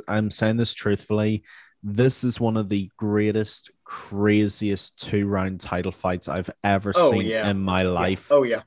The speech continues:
Speaker 1: This was fantastic from beginning to end. You know, we knew this was gonna be an unbelievable fight, and it went above and beyond. You know, Michael Chandler came out in that first round. He looked so fresh, so clean, so precise.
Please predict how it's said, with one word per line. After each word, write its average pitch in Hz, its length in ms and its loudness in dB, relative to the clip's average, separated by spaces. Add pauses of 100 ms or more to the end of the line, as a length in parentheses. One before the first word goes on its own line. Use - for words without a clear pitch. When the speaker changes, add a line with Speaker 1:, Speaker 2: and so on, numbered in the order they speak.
Speaker 1:
This 113 360 -4
was 104 360 -8 (400)
fantastic 98 1400 -6
from 98 240 -6
beginning 95 480 -4
to - 180 -8
end. 98 500 -4 (680)
You 123 100 0
know, 113 100 -2
we 127 220 0
knew 110 220 0
this 90 180 -4
was 92 120 -6
gonna 92 200 -2
be 92 80 -2
an 92 100 0
unbelievable 90 600 -2
fight, 92 420 0 (100)
and 98 140 -2
it 90 80 -2
went 98 300 -2
above 90 400 -4
and 92 120 -8
beyond. 87 680 -4 (420)
You 104 80 0
know, 101 80 2
Michael 104 380 2
Chandler 98 460 -2
came 101 300 -4
out 95 200 2 (120)
in 104 80 -6
that 92 140 -2
first - 480 -2
round. 92 300 0
He 101 160 -4
looked 92 280 -2
so 98 400 -2
fresh, 90 640 -2
so 101 200 0
clean, 95 380 -4
so 95 200 -2
precise. 95 720 -2